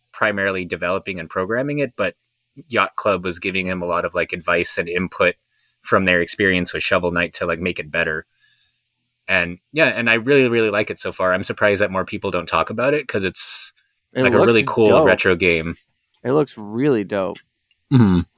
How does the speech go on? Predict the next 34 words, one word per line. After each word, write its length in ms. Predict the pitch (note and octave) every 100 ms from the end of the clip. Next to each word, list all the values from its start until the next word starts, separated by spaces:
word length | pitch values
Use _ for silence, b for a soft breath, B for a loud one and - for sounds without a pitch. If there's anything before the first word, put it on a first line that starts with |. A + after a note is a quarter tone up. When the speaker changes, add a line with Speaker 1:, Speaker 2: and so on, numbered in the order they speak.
| -
Speaker 2:
And 120 | A#2
I, 80 | B2
I, 320 | G2 C#3 B2
I'm 80 | D3
just 120 | D3+
on 180 | C3 C3
Game 240 | B2 A#2
Pass 220 | A2+ A2+ A#2+
right 120 | A2
now, 280 | A2 G#2+ G#2
just 260 | A2 G#2+
looking 300 | A2+ G#2 A#2
at 120 | G#2 F2+
some 120 | A2+
of 80 | G2+
the 60 |
screenshots, 420 | - G#2+ G#2+ G2+ A2
and 80 | G#2 -
I, 120 | G#2
I 40 | G#2
saw 260 | - A2
that 200 | G#2 G2+ - b b _
Final 240 | A#2 C3+
Fantasy, 440 | B2+ C3+ B2+ C3+ A#2 - - -
uh, 240 | A#2+ A2
ten 340 | - B2 A#2+ A2+
ten 220 | C#3+ A2+
two 240 | A2+ A2+
H 240 | G#2 A2 -
D 140 | A#2
remaster 720 | G#2+ G#2 G#2+ A2 - G#2+ G2 - b b b
is 180 | A2+ A2
on 160 | G#2+ G#2+
here. 280 | G#2 G2+